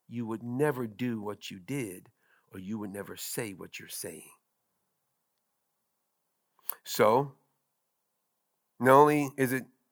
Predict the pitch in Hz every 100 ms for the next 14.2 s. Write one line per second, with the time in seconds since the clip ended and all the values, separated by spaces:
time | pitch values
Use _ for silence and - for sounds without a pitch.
0 | _ - 131 135 135 123 135 127 123 -
1 | 147 147 - 151 139 _ 131 - 127 127
2 | - 139 131 123 - - _ 127 131 120
3 | 104 143 160 151 131 113 - 127 123 -
4 | _ - - 131 123 - - - 175 196
5 | 202 175 139 127 - 151 151 - 135 123
6 | 123 123 123 131 127 123 - 120 123 104
7 | 98 - _ _ _ _ _ _ 165 185
8 | 175 156 127 110 120 143 214 254 - 196
9 | 190 185 165 147 147 160 160 151 143 -
10 | _ _ - 160 190 180 175 151 165 160
11 | - 139 127 135 127 120 131 120 165 190
12 | 165 165 160 - - - - 139 135 135
13 | 127 185 214 175 147 127 123 - - 131
14 | 120 123